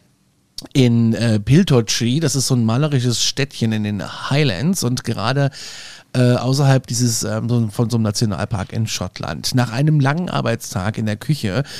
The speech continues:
fuhren die beiden Männer gegen einundzwanzig Uhr entlang der A neun Richtung des knapp dreizehn Meilen entfernten gelegenen Calvine, um hier einen Spaziergang durch die Hügel zu machen. Würde mir ja nach Feierabend, würden mir tausend Sachen einfallen, nur sowas nicht. Aber das spielt ja jetzt hier <laughs> nichts zur Sache."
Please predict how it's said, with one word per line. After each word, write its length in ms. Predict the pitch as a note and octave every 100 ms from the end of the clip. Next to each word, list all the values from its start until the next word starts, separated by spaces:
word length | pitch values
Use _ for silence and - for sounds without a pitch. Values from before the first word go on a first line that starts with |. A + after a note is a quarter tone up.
| - -
fuhren 260 | D#3 E3+
die 60 | D3+
beiden 260 | B2 B2
Männer 200 | A#2 A2
gegen 180 | A2 A2+
einundzwanzig 640 | - A#2 C3 - A#2 A#2 A2+
Uhr 60 |
entlang 300 | A2+ G#2 A2+
der 180 | A2+ -
A 100 | F#2
neun 440 | G2 F#2 F#2 C3+
Richtung 420 | C#3 A2+ - A2+ G#2+
des 140 | G2+
knapp 240 | - A2
dreizehn 520 | - - A2+ - B2 A2
Meilen 300 | F2 G#2+ B2
entfernten 540 | G#2+ - G2+ G2+ A#2+
gelegenen 420 | A2 G2 A2 B2
Calvine, 600 | - G#2+ C3+ A#2 D2 C3+ G3+ - - - -
um 140 | A#2
hier 140 | B2+ A2
einen 120 | B2+
Spaziergang 580 | - A#2 - A2+ G#2+ G#2
durch 160 | A2
die 80 | -
Hügel 240 | B2+ D3 C#3
zu 140 | G#2+
machen. 280 | D#2 - A2
Würde 200 | A2+ C3
mir 120 | B2+
ja 100 | A#2
nach 180 | F#2 G#2
Feierabend, 560 | A#2 A2+ A2 E2 G#2+
würden 160 | G#2+ G2+
mir 80 | G2+
tausend 380 | B2 D3+ A3 D#3
Sachen 300 | G2 F#2+ G2+
einfallen, 540 | D#2+ G#2 A2+ A2 E3+
nur 200 | C#3+ B2
sowas 360 | A#2 A2+ F#2 -
nicht. 300 | C#3+ C4+ - - - - -
Aber 180 | C3
das 120 | C3+ C#3
spielt 240 | - C3
ja 80 | B2+
jetzt 180 | B2 -
hier 160 | B2+ -
<laughs> 40 |
nichts 300 | - - -
zur 120 | -
Sache." 540 | G#2+ - B2 - -